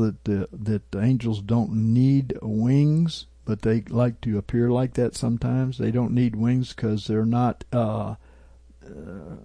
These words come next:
controlled by the atmosphere. They don't need to pick themselves up and these kind of things. But,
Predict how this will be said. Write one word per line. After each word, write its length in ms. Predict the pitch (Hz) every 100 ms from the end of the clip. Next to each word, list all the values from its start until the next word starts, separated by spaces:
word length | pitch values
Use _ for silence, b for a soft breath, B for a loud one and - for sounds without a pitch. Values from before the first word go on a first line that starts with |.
| 170 - - - - -
controlled 540 | 139 - 127 120 113
by 180 | 120 113
the 100 | 117
atmosphere. 880 | 123 127 135 120 - - 117 117 123
They 180 | 110 110
don't 240 | 117 101
need 260 | 117 123 -
to 80 |
pick 320 | 120 - 127 -
themselves 640 | 117 117 117 117 117 110
up 280 | 110 127 -
and 140 | 104
these 160 | 104 120
kind 220 | - -
of 60 | -
things. 340 | - 175 156 - B B B B B B B B B
But, 280 | 139 147